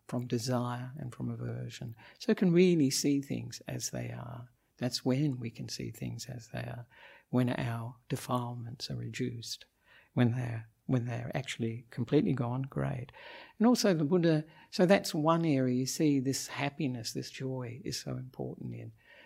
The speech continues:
because in meditation, the glue for the mind to,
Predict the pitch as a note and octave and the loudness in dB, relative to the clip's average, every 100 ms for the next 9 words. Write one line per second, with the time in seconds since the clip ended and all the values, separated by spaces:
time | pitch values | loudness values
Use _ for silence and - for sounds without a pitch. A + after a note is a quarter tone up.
0 | _ - E3 - D#3+ D3+ C#3+ - - - | _ -4 -4 4 6 6 2 -8 -20 -20
1 | - - D3+ D3 D3 D3+ D3 C#3 D3+ - | -10 0 4 6 4 2 2 0 0 -2
2 | C3+ A#2 - C3 B2+ B2 A#2+ - B2 C#3 | -2 -4 -2 2 4 2 0 0 4 6
3 | C3+ E3+ F#3+ D3+ A#2+ A2+ - A#2+ A#2+ B2+ | 10 12 12 10 6 2 0 4 4 4
4 | B2+ B2+ C3 - A#2+ A#2 | 4 2 0 0 0 0